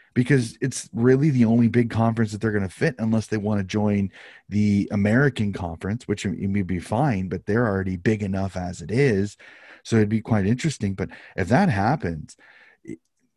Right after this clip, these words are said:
I would, I, I would hate to say it, but I, you would almost think Oklahoma State, many of the, any of the other Texas schools would try to get in as well. But then that would really throw off the split.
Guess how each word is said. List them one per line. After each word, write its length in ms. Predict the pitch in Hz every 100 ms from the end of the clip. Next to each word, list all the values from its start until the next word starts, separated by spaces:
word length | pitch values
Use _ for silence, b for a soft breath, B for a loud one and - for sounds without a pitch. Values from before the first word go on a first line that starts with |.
| _ _
I 140 | 120 117
would, 180 | 117 - -
I, 140 | 107 - _ _ _
I 120 | 120
would 160 | 120 107
hate 260 | 117 135 139
to 100 | 123
say 340 | - 110 156
it, 120 | 147
but 140 | 107 95
I, 120 | 98
you 300 | 101 95 110
would 100 | 107
almost 400 | 104 127 120 113
think 280 | 110 110 -
Oklahoma 600 | 113 117 110 117 117 101
State, 440 | - 101 123 123
many 280 | 98 107 117
of 60 | 107
the, 120 | 107 -
any 240 | 107 113
of 60 | 104
the 120 | 101
other 240 | 104 117 127
Texas 360 | 123 113 113
schools 300 | - 104 104
would 140 | 107 101
try 200 | - 107
to 80 | 113
get 220 | 101 110
in 160 | 110
as 160 | 101 95
well. 400 | 98 156 151 - B B B
But 160 | 113 104
then 140 | 123
that 120 | 123
would 120 | 151 90
really 500 | 87 104 139 117 101
throw 320 | - 104 95
off 400 | 95 98 - -
the 100 | 104
split. 960 | - - - - 127 147 107 - -